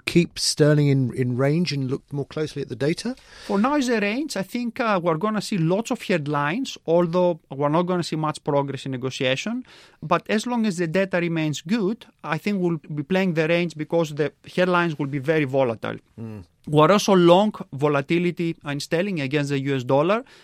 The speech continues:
Speaker 2: Uh, vol is underpriced given the headline, uh, risk. But I believe, uh, that towards the end of the year, it will be the time to start building long sterling positions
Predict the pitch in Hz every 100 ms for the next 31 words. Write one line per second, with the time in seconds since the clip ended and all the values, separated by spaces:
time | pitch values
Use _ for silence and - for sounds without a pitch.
0 | _ - 131 127 165 170 160 131 160 160
1 | 160 - 151 160 175 - 135 147 143 131
2 | - 143 139 135 127 - 131 143 254 -
3 | - - - - 165 180 185 226 277 247
4 | 220 240 226 240 208 185 175 170 - 202
5 | 214 196 147 151 170 185 180 156 151 185
6 | 202 202 160 156 147 143 - 175 175 180
7 | - _ - 151 - 175 180 143 170 165
8 | 156 156 185 190 - 156 147 135 127 143
9 | 170 220 -